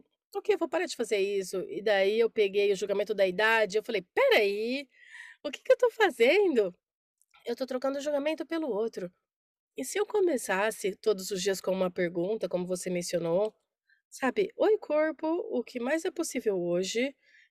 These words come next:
Que aventuras podemos ter hoje? Que nível de relaxamento, relaxamento podemos escolher? E que possibilidades podemos convidar?" Sabe, quantas fontes de renda podemos convidar para as nossas vidas?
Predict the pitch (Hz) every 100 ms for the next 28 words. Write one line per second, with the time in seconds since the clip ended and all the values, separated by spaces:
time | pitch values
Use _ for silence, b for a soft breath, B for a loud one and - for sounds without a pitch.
0 | _ - 285 262 254 - 370 359 294 247
1 | 220 - 214 185 170 185 214 254 - 214
2 | 202 214 254 302 - 226 208 214 196 185
3 | 185 - 190 196 - 180 - 185 180 180
4 | - 185 175 214 - _ _ _ _ _
5 | _ _ - 269 285 254 294 392 349 269
6 | 214 202 208 - 202 185 - 185 180 190
7 | 247 254 247 202 190 269 294 285 247 220
8 | 226 190 196 214 254 262 190 185 170 170
9 | - 175 180 180 180 180 175 175 175 160
10 | 165 160